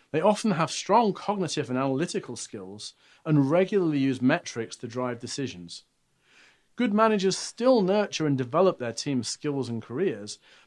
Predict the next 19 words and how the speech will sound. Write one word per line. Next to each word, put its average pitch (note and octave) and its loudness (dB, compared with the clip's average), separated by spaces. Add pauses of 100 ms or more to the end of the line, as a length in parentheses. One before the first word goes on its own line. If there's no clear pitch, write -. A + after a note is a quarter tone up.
but F#3 2
are F#3+ 8
usually F#3+ 2
much D#3+ 2
more D#3+ -2
focused D#3 -4
on B2+ 2
process - -4
throughput, C#3+ -4
efficiencies, C#3 -4
and A#2+ -2
incremental B2 -4
improvements A2 -4 (280)
than B2 2
the B2 4
larger B2+ 2
picture C#3 -10
and G2+ -10
transformation. A2 -12